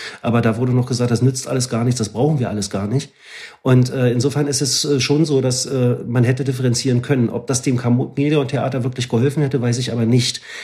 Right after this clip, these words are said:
Weil wenn man hätte differenzieren wollen, jenseits der, äh, da bist du ja Jurist wie ich, äh, der Frage, äh, was gibt es sozusagen an besonders grundrechtsrelevanten Betätigungen, ähm, hast du eigentlich immer die Frage, wie ist die Belüftungssituation in einem Raum?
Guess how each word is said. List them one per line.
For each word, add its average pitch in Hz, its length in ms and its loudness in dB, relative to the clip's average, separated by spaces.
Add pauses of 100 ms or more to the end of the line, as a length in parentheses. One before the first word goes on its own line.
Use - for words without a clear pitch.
(160)
Weil 113 160 2
wenn 123 100 4
man 156 160 4
hätte 143 220 0
differenzieren 123 640 0
wollen, 151 520 2
jenseits 123 560 2
der, 120 240 2 (140)
äh, 113 320 0 (220)
da 110 100 -6
bist 110 240 -8
du 131 40 2
ja 113 100 4
Jurist 113 360 -2
wie 113 100 0
ich, 127 220 -4 (400)
äh, 117 280 4 (300)
der 120 100 2
Frage, 139 640 0
äh, 127 240 -2
was 127 160 -2
gibt 139 220 -2
es 131 80 -2
sozusagen 131 440 0
an 127 160 0
besonders 127 460 2
grundrechtsrelevanten 131 800 0
Betätigungen, 147 920 0 (360)
ähm, 131 500 2 (180)
hast - 300 -2
du 143 360 0
eigentlich 139 280 -2
immer 143 200 0
die 127 80 4
Frage, 131 640 0
wie 135 180 -2
ist 143 160 -2
die 123 60 -2
Belüftungssituation 165 960 0
in 151 80 -2
einem 151 180 -4
Raum? 156 320 -4